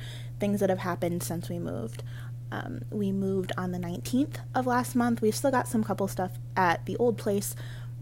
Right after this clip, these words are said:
but, um, there have been just some stuff that we have to deal with here, some flooding issues, um, that was unexpected. So it's prevented me from actually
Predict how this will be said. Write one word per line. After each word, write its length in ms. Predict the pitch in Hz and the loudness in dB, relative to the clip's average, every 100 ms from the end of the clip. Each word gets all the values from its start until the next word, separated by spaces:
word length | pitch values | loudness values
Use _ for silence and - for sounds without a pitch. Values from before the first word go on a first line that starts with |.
| - | 0
but, 520 | - 190 175 - - - - - | 6 6 6 0 -4 -6 -6 -2
um, 600 | 190 180 175 208 - - - - - | 0 0 -2 -4 -6 -8 -8 -10 0
there 160 | 214 202 | 4 6
have 80 | 190 | 4
been 440 | 190 190 180 - 185 | 2 2 -2 -4 -4
just 240 | 190 185 | -4 -2
some 160 | - 180 | -4 -4
stuff 320 | - 170 - - | -2 -2 -2 -4
that 140 | 175 | -2
we 100 | - | 0
have 140 | 180 170 | 0 -2
to 80 | 185 | -2
deal 160 | 185 | 0
with 100 | 170 | 0
here, 380 | - 262 240 226 226 - - | 2 4 4 4 0 -8 -8
some 240 | - 180 | -4 -4
flooding 380 | 180 233 220 220 | 2 6 6 4
issues, 680 | - 202 214 202 190 196 - - - - - | 0 0 2 4 4 2 -2 -10 -10 -10 -4
um, 540 | 196 185 180 180 190 190 - - | 0 0 0 -4 -4 -6 -8 -6
that 180 | 202 202 | 4 6
was 140 | 202 196 | 6 4
unexpected. 720 | 190 185 - 180 - 285 269 - - - - - - - | 0 -2 0 2 6 4 4 -4 -10 -10 -10 -10 -10 -6
So 180 | - 202 | 2 4
it's 140 | 202 | 2
prevented 420 | - 208 196 185 | 0 4 4 4
me 180 | 190 185 | 2 0
from 180 | 180 180 | 0 0
actually 760 | 160 180 - 185 175 170 170 | 2 2 0 2 4 4 2